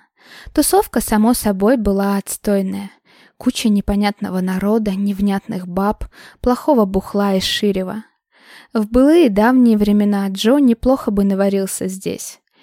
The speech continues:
Теперь же, только переступив порог и оценив уровень вечеринки, он поморщился, перехватил говняного виски и решил сваливать. Обойдётся он сегодня без бабы. Ну его нахуй.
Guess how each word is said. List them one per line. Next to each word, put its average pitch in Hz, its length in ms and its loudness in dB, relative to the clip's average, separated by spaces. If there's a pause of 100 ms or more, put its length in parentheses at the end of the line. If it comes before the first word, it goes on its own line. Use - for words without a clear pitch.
(300)
Теперь 254 420 2
же, 202 300 -4 (160)
только 240 280 -2
переступив - 640 -2
порог 208 540 0
и 214 120 0
оценив 214 720 -2
уровень 196 440 0
вечеринки, 226 680 -2
он 196 240 -2
поморщился, 202 1000 -4 (400)
перехватил 220 560 0
говняного 196 580 0
виски 202 460 -6
и 254 200 -6
решил 196 380 -2
сваливать. 196 760 -4 (600)
Обойдётся 208 720 0
он 202 120 -2
сегодня 196 500 -2
без 196 240 -2
бабы. 190 440 -4 (380)
Ну 247 200 6
его 196 180 0
нахуй. 190 540 -6